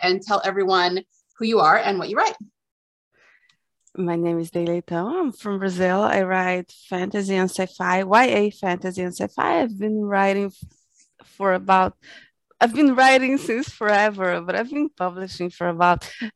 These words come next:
Speaker 2: three years. And I also have one small nonfiction book on hooking readers. <laughs>
Speaker 1: <laughs> So, um, yeah, that's great. That's great. Let's, let's talk about that a little bit.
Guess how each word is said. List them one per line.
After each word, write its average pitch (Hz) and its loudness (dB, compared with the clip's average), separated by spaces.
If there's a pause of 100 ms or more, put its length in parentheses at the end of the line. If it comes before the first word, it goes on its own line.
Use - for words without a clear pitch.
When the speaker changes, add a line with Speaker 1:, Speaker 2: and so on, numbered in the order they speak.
Speaker 2:
three 202 2
years. 202 2
And 214 4
I 196 6
also 196 2
have 185 0
one 185 0
small 175 -4
nonfiction 175 -6
book 180 -4 (400)
on 196 4
hooking 180 -2
readers. 196 2
<laughs> - -16 (340)
Speaker 1:
<laughs> 208 -6 (720)
So, - 0 (260)
um, 240 4
yeah, 320 2
that's 233 -2
great. 330 -4
That's 226 -10
great. - -8
Let's, - -6
let's 285 -4
talk 294 -2
about 349 -2
that 180 0
a 185 -6
little 175 -6
bit. 160 -4